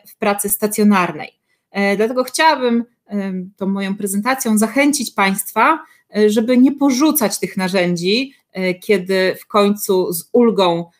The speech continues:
e, wrócimy do szkoły. <laughs> E, pierwsze narzędzie, e, moje chyba ulubione z tych, z tych trzech, które zaprezentuję, e, to jest wirtualny zeszyt,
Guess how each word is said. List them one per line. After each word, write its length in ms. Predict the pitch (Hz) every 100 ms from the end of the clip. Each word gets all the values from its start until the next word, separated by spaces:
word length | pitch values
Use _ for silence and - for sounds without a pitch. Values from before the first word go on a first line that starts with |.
| _
e, 120 | 180 180 175 165 185
wrócimy 420 | 196 208 196 190
do 80 | 175
szkoły. 400 | 175 170 147 113
<laughs> 120 | 170 - 196 - _ _ _ _ _ _ _ _
E, 300 | 208 196 196 185 _
pierwsze 480 | - 349 392 370 -
narzędzie, 680 | 269 240 269 285 254 240 240 240 _ _
e, 60 | 214 208 208 202 202 202 -
moje 540 | 202 233 226 214 -
chyba 200 | 208 202
ulubione 600 | - 254 208 254 254 214
z 180 | 185 -
tych, 320 | - 180 - 196 175
z 120 | -
tych 180 | 202 -
trzech, 300 | - 214 214
które 240 | - 190
zaprezentuję, 1000 | 185 180 185 180 185 185 175 208 330 330 _ _ _
e, 200 | - 214
to 180 | 214 359
jest 300 | 359 302 - 202
wirtualny 720 | 220 294 269 233 240 220 208
zeszyt, 560 | 185 220 - 202 208